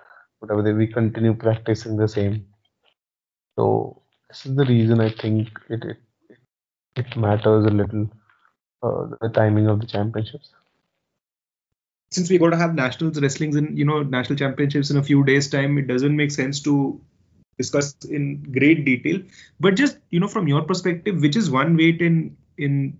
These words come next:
Speaker 2: the national that you are, you know, interested in? Not one, okay. Let's make it, like, three top weights, three weights that you're super interested in.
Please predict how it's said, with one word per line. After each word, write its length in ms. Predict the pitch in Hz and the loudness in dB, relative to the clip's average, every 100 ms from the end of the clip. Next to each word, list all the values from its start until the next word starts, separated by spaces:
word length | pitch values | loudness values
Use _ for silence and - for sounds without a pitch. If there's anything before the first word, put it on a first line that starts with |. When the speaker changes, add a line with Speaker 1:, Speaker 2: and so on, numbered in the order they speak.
| - | -6
Speaker 2:
the 120 | 147 | 0
national 400 | 135 127 - 147 | 2 0 0 0
that 160 | 147 143 | 0 2
you 120 | 135 | 0
are, 220 | 139 - | 0 -2
you 160 | - 143 | -4 0
know, 80 | 147 | 2
interested 460 | 127 131 117 127 | 0 -2 -4 -4
in? 200 | 110 104 - _ _ _ _ _ _ _ _ - | -4 -6 -10 _ _ _ _ _ _ _ _ -4
Not 240 | 170 185 | -2 0
one, 160 | 127 120 | 0 -2
okay. 180 | 110 | -4
Let's 220 | 135 139 151 | -4 -4 -2
make 180 | 143 | -4
it, 120 | 147 151 | -2 0
like, 220 | 135 - | -2 -2
three 200 | 143 147 | -4 0
top 220 | 143 139 | -2 0
weights, 220 | 143 139 | -2 -2
three 200 | - 156 | -2 0
weights 240 | 160 147 147 | 2 2 0
that 120 | 143 | -2
you're 180 | 143 135 | -2 -2
super 360 | - 151 143 | -8 -4 0
interested 420 | 127 117 117 113 | 0 0 -4 -4
in. 160 | 110 110 | -8 -8